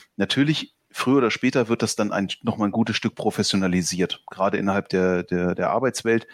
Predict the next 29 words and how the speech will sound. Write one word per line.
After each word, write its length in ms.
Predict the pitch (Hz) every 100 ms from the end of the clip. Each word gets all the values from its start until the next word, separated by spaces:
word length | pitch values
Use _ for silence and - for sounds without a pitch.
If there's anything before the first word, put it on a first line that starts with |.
| - - _ -
wenn 100 | 98
man 80 | 101
dann 140 | 98
entsprechende 320 | 98 - 101
Kommunikationsschulungen 1120 | - 110 110 107 104 - 120 - - 113 110 107
macht, 260 | 104 -
wenn 100 | 101
man 140 | 95 95
auch 200 | 92 -
geordnetes 580 | 104 95 107 110 101 -
Feedback 520 | - 143 - 110 -
dazu 320 | 110 - -
mal 180 | 113 107
bekommt, 540 | 107 - 110 117 110
um 160 | - 101
dann 160 | 101 98
zu 160 | -
sagen, 100 | 98
ah, 140 | 87 104
und 220 | 139 -
darauf 260 | 113 123 123
muss 140 | 113
ich 60 | 117
noch 180 | 110
achten 260 | 117 - -
und 140 | 92 -
guck 180 | 110
mal 140 | 98 95
hier. 200 | 135